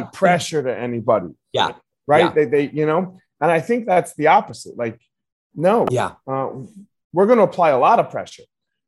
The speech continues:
Speaker 1: but we
Speaker 2: Right.
Speaker 1: first have to build that bridge 'cause they need
Speaker 2: Yeah.
Speaker 1: to know that I'm always gonna be standing there with them. Because
Speaker 2: Yes.
Speaker 1: if, if they don't trust, uh,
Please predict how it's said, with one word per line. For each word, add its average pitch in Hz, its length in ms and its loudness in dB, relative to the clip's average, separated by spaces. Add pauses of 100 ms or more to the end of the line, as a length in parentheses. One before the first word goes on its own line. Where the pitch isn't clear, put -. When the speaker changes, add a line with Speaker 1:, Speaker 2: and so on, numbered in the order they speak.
(140)
Speaker 1:
but 156 120 0
we 156 100 4
Speaker 2:
Right. - 100 -2
Speaker 1:
first 240 240 4
have 156 200 -2
to 156 60 -2
build 175 240 4
that 131 220 0
bridge - 520 -2 (160)
'cause 143 320 -10 (200)
they 156 160 2
need 185 100 0
Speaker 2:
Yeah. 208 100 -2
Speaker 1:
to 170 80 -2
know 180 320 2
that 143 140 2
I'm 165 180 2
always 165 280 0
gonna 143 160 -8
be 123 100 -10
standing 196 540 0
there 113 180 -2
with 107 220 -6
them. 92 220 -12 (580)
Because 120 340 0
Speaker 2:
Yes. - 200 -6
Speaker 1:
if, 170 100 -4
if - 40 -16
they 185 100 -2
don't 220 240 0
trust, - 500 -2 (120)
uh, 135 380 0